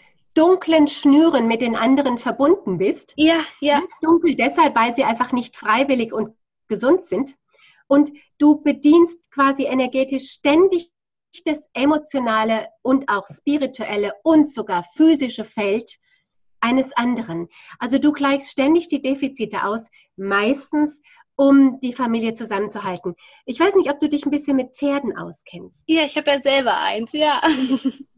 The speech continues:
Speaker 1: Ja,
Speaker 2: Mhm.
Speaker 1: ich habe nämlich, ähm, neulich gerade mal in einem Seminar gezeigt, äh, wie das so zusammenhängt und habe dabei, meine Schwester näht so ganz goldige Einhörnchen und da hatte ich einige von
Speaker 2: Ja.
Speaker 1: da und dann habe ich mal so zwei Einhörner hergenommen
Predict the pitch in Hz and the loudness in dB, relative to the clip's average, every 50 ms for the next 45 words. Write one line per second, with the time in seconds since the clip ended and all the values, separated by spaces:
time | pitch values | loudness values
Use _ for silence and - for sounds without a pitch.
0 | _ _ - 214 180 - - _ - - - - 262 254 254 277 311 359 381 370 | _ _ -6 -6 -6 -6 -8 _ -20 -18 -10 -6 -4 -2 -2 0 0 -2 -2 0
1 | - 370 381 339 330 339 330 - - 277 294 285 294 294 302 294 - - - _ | 0 2 2 2 2 2 -2 -6 -2 0 2 4 4 4 2 0 -6 -16 -10 _
2 | - 294 349 415 403 381 - - - 302 294 294 277 269 247 247 233 254 247 240 | 0 0 2 2 2 0 -2 -2 -2 0 0 2 2 2 2 0 -2 -2 -2 -2
3 | 233 226 - 233 220 220 208 208 220 254 285 294 - 262 269 - 262 240 226 226 | -2 -4 -4 -6 -6 -4 -4 -2 -2 -2 -2 -4 -6 -8 -10 -6 -4 -4 -2 -4
4 | 247 - - - - _ _ - _ _ _ _ - 233 233 226 - - - - | -4 -8 -14 -20 -20 _ _ -20 _ _ _ _ -6 -4 -4 -4 -6 -8 -12 -20
5 | - - 196 202 220 254 254 - 220 208 - - 202 170 - - 180 226 277 330 | -14 -12 -8 -4 -2 -2 -2 -2 -2 -4 -4 -6 -8 -8 -8 -8 -4 0 2 2
6 | 330 330 302 - - 233 240 254 240 - 233 214 214 208 196 196 196 202 190 208 | 2 2 0 -2 -4 -6 -6 -6 -6 -4 -6 -6 -4 -4 -4 -4 -4 -4 -4 -4
7 | 196 185 - 240 247 262 - 240 208 208 208 226 226 220 196 196 190 190 - - | -4 -6 -6 -6 -6 -6 -4 -4 -2 0 -2 -2 -2 -6 -6 -6 -6 -8 -6 -6
8 | 196 185 170 170 - 185 - 220 262 294 294 285 262 269 269 - 254 - 180 180 | -4 -4 -4 -6 -8 -6 -4 -2 0 0 0 0 0 -2 -4 -6 -8 -8 -8 -6
9 | 180 226 226 240 233 - 185 196 202 196 185 190 - - 285 311 311 - 240 254 | -6 -6 -8 -8 -10 -10 -8 -6 -6 -6 -8 -10 -12 -8 -6 -4 -2 0 -2 -2
10 | 240 220 226 214 - _ _ _ - 190 185 190 175 _ 175 175 170 - 220 254 | -4 -6 -10 -10 -14 _ _ _ -20 -16 -16 -16 -12 _ -8 -6 -4 -2 -2 -2
11 | 277 302 285 269 262 269 262 247 247 247 240 233 233 240 | 0 0 0 0 0 -2 -2 -4 -6 -6 -6 -6 -6 -6